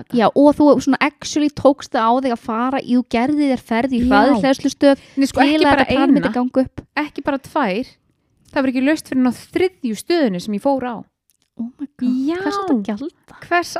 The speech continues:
Speaker 1: á ég að gjalda? Heyrðu,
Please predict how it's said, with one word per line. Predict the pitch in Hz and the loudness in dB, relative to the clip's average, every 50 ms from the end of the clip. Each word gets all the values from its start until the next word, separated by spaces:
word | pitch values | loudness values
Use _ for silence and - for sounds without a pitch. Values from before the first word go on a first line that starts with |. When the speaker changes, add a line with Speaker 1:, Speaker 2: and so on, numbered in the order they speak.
| - - | -4 -2
Speaker 1:
á | 294 294 | -2 -2
ég | 320 330 330 - 381 381 | -2 -2 -4 -4 -6 -6
að | 381 _ _ _ | -6 _ _ _
gjalda? | - 277 277 294 330 349 370 381 _ _ _ _ - - 107 85 - - - - - - - - - - - - - - _ - - _ _ _ _ _ _ _ | -6 -4 -4 -4 -4 -6 -8 -10 _ _ _ _ -12 -12 -12 -12 -12 -18 -18 -18 -18 -20 -20 -20 -20 -20 -20 -20 -20 -20 _ -20 -20 _ _ _ _ _ _ _
Heyrðu, | - 277 269 254 214 190 | -2 -2 0 2 2 0